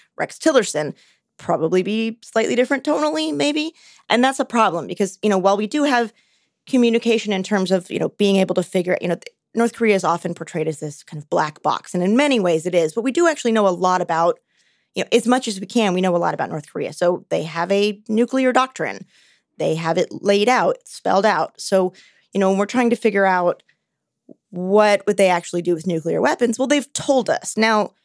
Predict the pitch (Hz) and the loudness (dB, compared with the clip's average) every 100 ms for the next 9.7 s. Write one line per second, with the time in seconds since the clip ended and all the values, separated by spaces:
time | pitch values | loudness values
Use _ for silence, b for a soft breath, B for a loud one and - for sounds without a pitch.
0 | _ _ _ _ - 233 240 220 214 - | _ _ _ _ -4 0 4 4 2 -2
1 | 208 196 185 170 185 202 180 165 - - | 0 0 -2 -4 -4 -2 -2 -4 -10 -4
2 | 220 202 180 180 165 151 147 165 160 160 | 0 0 0 0 0 0 0 0 -2 -4
3 | 165 180 170 - - 175 156 - 202 190 | -2 0 0 -2 -6 -4 -4 -2 0 2
4 | 196 185 190 190 185 156 175 165 160 - | 0 0 0 0 -2 0 0 0 -2 -2
5 | 170 151 156 - 202 202 180 151 - b | 0 -2 -6 -2 -2 0 0 -2 -6 b
6 | b b b - 180 170 - 180 170 165 | b b b 4 4 4 0 0 0 0
7 | 160 - - 170 156 160 165 269 254 214 | 0 -6 -8 -4 -4 -4 0 2 2 2
8 | 180 175 165 156 170 185 185 175 165 175 | 0 -2 -4 -4 0 2 2 0 -2 -4
9 | 170 165 165 - 180 175 | -2 0 -2 -2 -4 -4